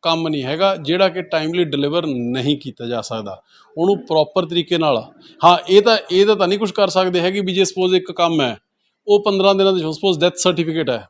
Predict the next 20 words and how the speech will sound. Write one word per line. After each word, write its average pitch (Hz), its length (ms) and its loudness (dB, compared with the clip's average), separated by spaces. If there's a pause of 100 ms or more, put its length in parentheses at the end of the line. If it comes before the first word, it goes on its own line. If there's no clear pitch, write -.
(120)
ਉਹ 175 60 -14
ਪੰਦਰਾਂ 196 320 0
ਦਿਨਾਂ 196 160 2
ਦੇ 190 100 0
ਵਿੱਚ 180 120 -4
ਮਿਲਣਾ 135 280 0
ਹੈ। 104 160 -10 (500)
ਜੇ 170 140 2
ਕੋਈ 214 160 0
ਦੂਜੇ 175 360 0
ਦਿਨ 208 180 6 (100)
ਜਾ 143 300 2
ਕੇ 202 280 6 (100)
ਹੀ 175 380 4 (180)
ਜਾਂ 190 100 0
ਤੀਜੇ 190 360 0
ਦਿਨ 208 180 2
ਜਾ 165 220 4
ਕੇ 185 180 2
ਹੀ 175 300 2